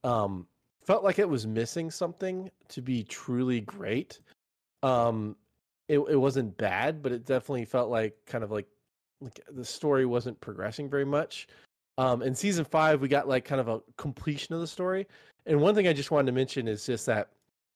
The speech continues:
it ended on such a banger note. <laughs> Like, I don't wanna spoil it for those who I still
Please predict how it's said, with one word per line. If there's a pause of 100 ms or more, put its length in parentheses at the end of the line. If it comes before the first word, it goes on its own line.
(1000)
it
ended
on
such (200)
a
banger
note.
<laughs> (360)
Like, (220)
I
don't
wanna
spoil
it
for
those
who
I
still